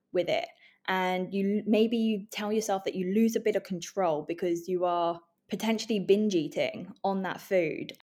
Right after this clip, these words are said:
Black and white thinking can also link to perfectionism, where you have set yourself all of these rigid rules and you are either following all of these rules, or maybe you let go of the rules and you go a little bit crazy, and then you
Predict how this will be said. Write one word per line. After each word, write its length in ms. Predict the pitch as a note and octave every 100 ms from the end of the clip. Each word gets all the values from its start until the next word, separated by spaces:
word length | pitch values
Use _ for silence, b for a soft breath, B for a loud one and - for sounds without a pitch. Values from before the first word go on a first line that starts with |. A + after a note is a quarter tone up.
| _ _ -
Black 220 | A#3+ C#4
and 100 | C#4+
white 220 | C#4+ -
thinking 480 | B3+ B3 B3 A#3+ A3+
can 160 | A3+
also 420 | - A3+ B3 B3+ A3+
link 300 | A3 G#3+ G#3
to 80 |
perfectionism, 960 | - F#3+ G3+ G#3+ - F#3+ E3+ F3 - F3
where 140 | F#3+
you 160 | G3+ G#3+
have 100 | G#3
set 320 | - A#3+ B3
yourself 420 | C#4 B3+ G#3 F#3+ -
all 160 | A3+
of 80 | A#3+
these 200 | A#3+ G3+
rigid 520 | F3 F#3+ G3 G3+ F#3+
rules 320 | E3+ E3 G3+ G#3
and 120 | G3
you 140 | G3
are 80 | F#3+ -
either 420 | G#3 G3 G3 G3 B B -
following 600 | - A#3 C4 G3+ F3+ E3+
all 260 | - F#3 F3
of 100 | F3
these 220 | E3+ E3+
rules, 520 | D#3+ - G#3+ B3+ B3 -
or 520 | G#3 G3+ G3+ G3+ G3+ G3+
maybe 320 | F#3+ G#3 A3
you 80 | F#3+
let 240 | F#3+ C3
go 340 | G3 G3+ D#3 E3 _ -
of 120 | F#3
the 100 | -
rules 420 | D#3+ - G#3+ G#3+ -
and 400 | G#3+ G#3 G#3 G3+
you 220 | - A3
go 160 | A3 A3
a 20 |
little 220 | A#3 A#3
bit 160 | A#3 A3
crazy, 420 | B3 C4 A#3+ F3+
and 160 | F3 G3+
then 160 | G#3+
you 400 | A3 G#3+ G#3 G#3+